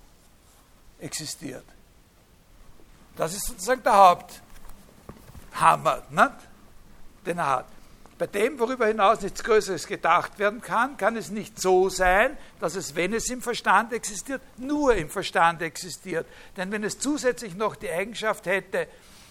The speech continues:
haben könnte, dass es auch in der Wirklichkeit existiert, dann hat's eben der Annahme widersprochen, äh, dass es das war,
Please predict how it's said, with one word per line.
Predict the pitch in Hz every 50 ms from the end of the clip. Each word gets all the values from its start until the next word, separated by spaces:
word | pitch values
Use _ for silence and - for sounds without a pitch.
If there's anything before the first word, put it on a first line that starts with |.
| - - - - - - - - -
haben | - 170 185 180 165 135 131 120
könnte, | - - 175 254 311 320 294 - - 208 180
dass | - 196 165 165
es | 202 180 185
auch | 180 175 160
in | 160 156
der | 143 147 139
Wirklichkeit | 170 180 175 175 - 208 - - 196 202 190 226
existiert, | 220 - - 226 185 - - 262 254 - - - - -
dann | 202 202 226 220
hat's | 180 190 208 - -
eben | 233 247 240
der | - 240 220
Annahme | 214 190 175 - 220 233 214 220 240 254 233 - - - - 208
widersprochen, | 214 190 247 233 - - 233 226 262 269 247 - - - 185 160 - - - - - - -
äh, | - 190 180 - - - -
dass | - 214 185 175
es | 190 165
das | - 226 170 - - 175
war, | 175 170 165 151 -